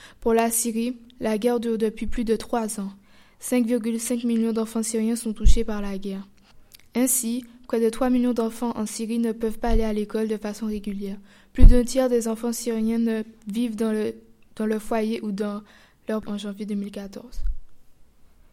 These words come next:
Au moins dix mille enfants environ ont été tués, mais le chiffre réel est probablement plus élevé.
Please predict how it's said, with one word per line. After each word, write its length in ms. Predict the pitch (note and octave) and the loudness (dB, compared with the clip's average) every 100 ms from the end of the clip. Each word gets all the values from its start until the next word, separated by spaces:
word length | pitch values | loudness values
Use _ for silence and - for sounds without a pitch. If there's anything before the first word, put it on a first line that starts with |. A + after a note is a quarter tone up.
| _ - _ - - | _ -20 _ -20 -6
Au 80 | A3 | -2
moins 220 | A3+ B3 | 2 2
dix 140 | A#3 | 2
mille 260 | B3 C4+ B3+ | 0 0 0
enfants 240 | A#3+ B3+ | -2 -2
environ 260 | B3 A3+ A#3 | -4 -2 -4
ont 40 | |
été 300 | A3+ A3 A3+ | -2 -2 -4
tués, 300 | G#3+ - A#3 | -8 -6 -4
mais 160 | A#3+ A3+ | -2 -2
le 140 | G#3+ | -2
chiffre 280 | G#3+ A#3 A3+ | -4 -6 -6
réel 240 | - A3+ A3+ | -2 0 0
est 120 | A3 | -2
probablement 600 | - A3 A3 G#3+ G#3+ A3 | -4 -4 -4 -4 -4 -4
plus 260 | A3 A3 | -4 -2
élevé. 420 | A3 G#3 G3 G3 | -2 -2 -8 -12